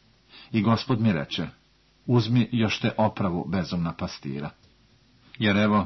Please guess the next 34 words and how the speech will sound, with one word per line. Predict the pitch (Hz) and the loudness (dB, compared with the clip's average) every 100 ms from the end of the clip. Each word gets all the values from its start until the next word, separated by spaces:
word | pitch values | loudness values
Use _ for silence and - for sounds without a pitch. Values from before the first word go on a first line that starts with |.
| - | -2
ja | 101 101 | 0 0
ću | - 107 | 0 -2
podignuti | - 104 104 98 - 101 | 0 0 2 0 0 -2
pastira | 107 92 - 104 104 - | -2 -4 0 2 2 0
u | 110 | -4
zemlji, | 82 104 101 90 - _ _ _ - - | 0 2 2 0 -6 _ _ _ -20 -14
koji | - 110 101 | 0 2 6
neće | 117 120 123 | 6 4 4
obilaziti | 107 110 117 98 104 113 104 - | 2 4 4 2 0 0 0 2
one | - 113 110 90 - _ _ | 2 4 4 2 -4 _ _
koja | - 107 101 | 0 2 2
gine, | 107 92 78 - _ _ _ - - | 2 2 0 -6 _ _ _ -10 0
neće | 113 107 113 | 2 2 0
tražiti | - 107 101 104 104 | 0 0 0 -2 0
nejake, | 110 95 85 - 87 - _ _ - - | 2 0 -2 -4 -8 -8 _ _ -20 -4
niti | 117 - | -2 -2
će | 104 110 | 0 2
liječiti | 104 104 - - 104 | 4 2 0 -2 0
ranjene, | 104 95 92 92 - _ _ _ - | 2 2 0 -2 -6 _ _ _ -4
niti | 110 - | -4 -2
će | 104 - | 0 2
nositi | 104 95 98 101 | 0 0 -4 -4
sustale, | - 110 - - 92 90 - _ - | -4 -4 -4 -2 -2 -2 -8 _ -6
nego | 104 98 | -2 -2
će | - 104 | -2 0
jesti | 101 92 - 101 | 0 -2 -2 0
meso | 110 98 - 98 | 2 2 0 -2
od | 85 | -2
pretilijeh | 110 95 - 90 85 80 - - - | -2 -2 -2 -2 -2 -4 -12 -20 -4
i | 117 | -4
papke | - 95 87 - - | -2 -2 -2 -4 -10
će | 80 - | -6 -6
im | 62 | -6
kidati.” | - 73 - - - | -6 -6 -6 -10 -12